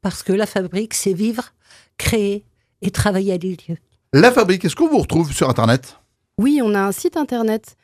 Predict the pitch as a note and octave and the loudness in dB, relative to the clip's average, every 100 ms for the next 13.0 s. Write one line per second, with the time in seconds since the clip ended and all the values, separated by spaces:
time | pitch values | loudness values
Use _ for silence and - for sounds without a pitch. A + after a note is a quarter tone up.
0 | _ _ - F3+ F3 E3+ F3+ F3+ E3+ - | _ _ 0 2 2 2 2 0 -2 -4
1 | G#3 F3+ A#3+ C#4 C4 B3+ A#3+ B3 G#3 - | -2 -2 0 -2 -4 -4 -2 -4 -6 -4
2 | A#3+ G#3 B3+ - G#3 G3 - F3 E3+ A#3+ | -4 -2 -6 -2 -2 -2 -2 -2 0 0
3 | F#4 - _ _ _ G3+ G#3+ A3 G3 F3+ | -2 -4 _ _ _ -2 0 0 0 0
4 | A3+ - F#3 F#3 G3+ - F3+ E3+ D#3+ D#3 | -2 -4 -6 -6 -8 -4 -2 0 0 -2
5 | D#3 D3+ D#3+ D#3 D#3+ - - E3+ D3+ C3 | -2 -4 -2 -4 -6 -10 -4 -2 0 -2
6 | C3 - B3 - _ _ _ _ - G#3 | -4 -6 -14 -16 _ _ _ _ -2 2
7 | A3+ G3+ F3+ E3+ E3 G#3+ G3 G#3 F#3 F3 | 2 0 0 0 0 0 0 0 -2 -2
8 | - C4 B3 G#3+ - A3+ G3 F3+ E3+ C4 | -4 -2 -2 -4 -8 -8 -2 -2 -2 -4
9 | C4 A3+ G#3 - F3 - G3+ G#3+ - F#3+ | -2 -2 -4 -4 -8 -6 -4 -4 -2 -2
10 | F3+ E3+ D3 - G3 F#3 F3 E3 - G3 | -2 -2 -6 -8 -6 -2 -2 -4 -4 -4
11 | E3 D3+ F#3+ - A3+ - F#3 D#3 F#3 - | -2 -2 -2 -2 -6 -2 -2 -2 -6 -10
12 | _ _ _ _ _ - D#3 - E3 E3 | _ _ _ _ _ -4 -4 -4 -12 -12